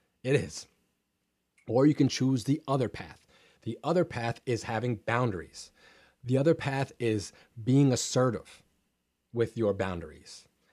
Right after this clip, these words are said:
asking questions, you know, clearing things up, you know, not letting people do as they please or try to take advantage of you, knowing your limits, you know, you know, telling people, being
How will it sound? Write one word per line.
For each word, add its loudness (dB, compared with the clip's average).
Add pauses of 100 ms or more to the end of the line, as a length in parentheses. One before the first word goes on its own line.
(160)
asking -2
questions, -6
you -6
know, -4 (440)
clearing 2
things 2
up, -4 (280)
you -8
know, -2 (340)
not -2
letting 2
people 0
do 2
as 4
they 0
please 2
or 0 (280)
try -2
to 2
take 2
advantage 0
of -6
you, -12 (520)
knowing 4
your 4
limits, 0 (540)
you -4
know, -2 (300)
you -4
know, -2
telling 0
people, 0
being 2